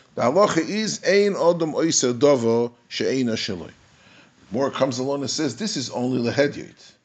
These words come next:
But legovoya, even somebody else touches it, it's also legovoya b'davar she'ena shaloi. As I stated in the Gemara, one wants to prove it. How does the Gemara prove it? It proves it from the Mishnah. So the Mishnah,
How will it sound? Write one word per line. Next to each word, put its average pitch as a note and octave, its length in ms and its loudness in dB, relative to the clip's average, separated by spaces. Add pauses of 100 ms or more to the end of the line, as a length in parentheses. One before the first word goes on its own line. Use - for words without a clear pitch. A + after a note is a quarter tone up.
(640)
But - 120 -14
legovoya, D3 1000 4
even G3 400 0
somebody D3+ 640 2
else D3 280 4
touches C3+ 540 0
it, G3+ 260 -2 (300)
it's A#2 220 -8
also E3+ 420 2
legovoya D3+ 580 2
b'davar C3 320 0
she'ena A#2+ 240 -4
shaloi. F2+ 300 -12 (160)
As F#3 80 -6
I B3 100 -4
stated G#3 280 -6
in F3+ 40 -8
the E3+ 140 -4
Gemara, A#2 180 -2
one F#3 140 0
wants F3 180 0
to F3 80 -8
prove G2+ 320 -10
it. - 200 -20 (960)
How D3 180 6
does D3 140 4
the A#2 80 4
Gemara A2+ 280 6
prove D#2 300 -8
it? - 260 -20 (240)
It G2+ 120 -20
proves A#3+ 340 4
it E3+ 200 8
from G3 180 0
the A3 60 4
Mishnah. A3+ 480 0 (720)
So - 160 -12
the F3+ 220 10
Mishnah, G#2+ 500 2